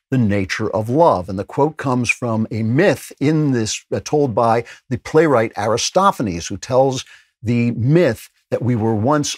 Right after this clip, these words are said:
all, um, there were only three genders. There was male and female and androgynous. And each person was twice what they were now. They had four hands, four legs, two heads, two sets of genitals.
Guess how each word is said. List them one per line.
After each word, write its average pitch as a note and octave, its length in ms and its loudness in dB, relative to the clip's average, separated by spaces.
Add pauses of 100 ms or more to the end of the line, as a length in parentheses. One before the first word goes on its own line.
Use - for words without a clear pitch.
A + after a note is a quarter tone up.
all, B2 520 2 (840)
um, A2+ 480 0 (280)
there A#2+ 200 -2
were A#2+ 120 0
only C3+ 220 2
three F#3 340 -2
genders. G#2 500 -2
There A#2 80 -4
was G2+ 140 -4
male C3+ 540 0
and G#2 200 -8
female C#3+ 580 0
and G#2+ 240 -8
androgynous. A2 920 -2 (420)
And A#2+ 260 -2
each F3 260 -2
person D3+ 300 0
was A2+ 220 -4 (220)
twice G3 420 2
what - 100 -6
they B2+ 80 -4
were A#2+ 160 -2
now. B2 260 2
They E2+ 140 -6
had F2 160 -6 (240)
four A2 300 -4
hands, E3 360 0
four G#2+ 220 -6
legs, B2 320 2
two A2 120 -8
heads, A#2 300 -2
two - 140 -12
sets - 240 -6
of G2+ 80 -10
genitals. D3 480 0